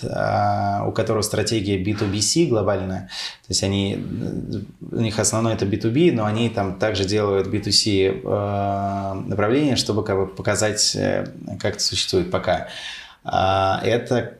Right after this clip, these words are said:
вот это потенциально как бы там для нас опасный конкурент. А, это компания, которая выросла из, э, производителя пены, э, из монополиста пены, на самом деле, в России,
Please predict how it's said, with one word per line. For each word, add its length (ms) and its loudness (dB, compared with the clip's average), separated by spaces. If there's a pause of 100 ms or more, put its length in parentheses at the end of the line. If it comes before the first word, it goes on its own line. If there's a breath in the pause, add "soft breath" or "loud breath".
вот 280 -2
это 140 2
потенциально 600 2
как 260 -2
бы 100 0
там 500 -2
для 160 0
нас 140 -2
опасный 480 -2
конкурент. 500 0 (600 loud breath)
А, 720 0 (920)
это 140 -2
компания, 320 2
которая 240 2
выросла 500 2
из, 560 0
э, 800 0 (340)
производителя 500 0
пены, 460 0 (180)
э, 220 -4
из 120 0
монополиста 560 0
пены, 220 0
на 120 -2
самом 200 -6
деле, 140 -6
в 40 -2
России, 520 -2